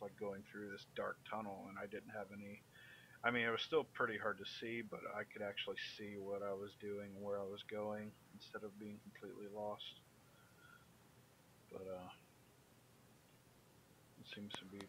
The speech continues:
pretty cool. But yeah, it's, uh, came out today,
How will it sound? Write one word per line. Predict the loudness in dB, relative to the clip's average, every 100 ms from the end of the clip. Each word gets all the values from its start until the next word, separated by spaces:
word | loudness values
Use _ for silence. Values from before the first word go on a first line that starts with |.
| -8
pretty | -10 -8 -10 -8
cool. | -4 -4 -6 -10 -14 -14 -18 -6
But | 4
yeah, | 8 10 8
it's, | 6 -2 6
uh, | 8 8 8 8 6 4 0 0
came | 4
out | 4 2
today, | 8 12 12